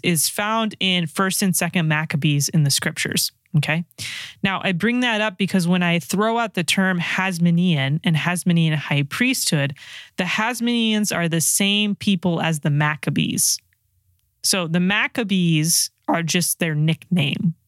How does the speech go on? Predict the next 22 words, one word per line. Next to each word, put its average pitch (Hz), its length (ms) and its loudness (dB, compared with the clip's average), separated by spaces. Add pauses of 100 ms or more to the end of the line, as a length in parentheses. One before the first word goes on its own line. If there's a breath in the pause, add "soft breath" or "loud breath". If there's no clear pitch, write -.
(120)
So - 200 0
Maccabee 170 720 2 (100)
in, 156 520 2
uh, 135 360 0 (480 loud breath)
in, 165 400 -2 (160)
I 170 120 0
think 233 220 -2
it's - 220 -2
Greek. - 520 -2 (220)
I, 165 260 2
I - 20 2
don't 175 220 2
actually 165 360 2
know 160 240 2
if 143 160 -4
it's - 180 -4 (400 loud breath)
Greek 185 260 0
or 156 100 2
Hebrew 165 460 2
or 151 40 2
Aramaic, 151 580 0
but - 160 -4